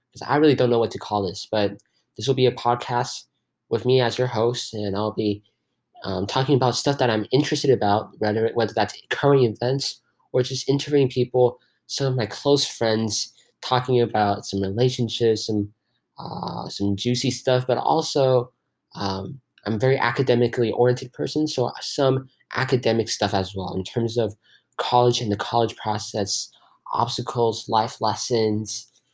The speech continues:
um, stuff like that. And I'm sure there's a lot of you guys who are interested or going through that process, and I hope you guys are listening to this. And I'm a, a, I guess, a brief introduction about myself, 'cause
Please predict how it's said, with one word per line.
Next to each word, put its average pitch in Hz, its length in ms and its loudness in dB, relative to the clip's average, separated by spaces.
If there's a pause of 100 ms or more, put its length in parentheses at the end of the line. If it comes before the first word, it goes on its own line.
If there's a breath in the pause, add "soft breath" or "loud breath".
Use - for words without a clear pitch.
(320)
um, 101 540 -4 (300)
stuff - 280 -2
like 127 140 2
that. 92 320 0 (220)
And 113 60 -2
I'm 120 40 -2
sure 151 180 0
there's 135 220 2
a 127 60 2
lot 120 100 4
of 120 60 0
you 113 80 0
guys 110 160 -2
who 110 100 0
are 101 80 -2
interested 104 580 -2
or 117 160 2
going 127 240 4
through 120 140 -6
that 98 220 -2
process, 95 500 -6
and 95 100 -6
I 95 40 -2
hope 117 240 -2
you 104 80 -2
guys 104 160 0
are 98 200 2 (300 loud breath)
listening 123 380 2
to 104 240 2
this. 101 320 2 (340)
And 117 140 -2
I'm 165 240 4
a, 107 360 2 (760)
a, 101 200 -6 (120)
I 104 80 0
guess, 123 200 0
a 104 160 -14
brief 131 300 4 (140)
introduction 101 760 0
about 98 240 0
myself, 95 440 -2
'cause 101 360 -2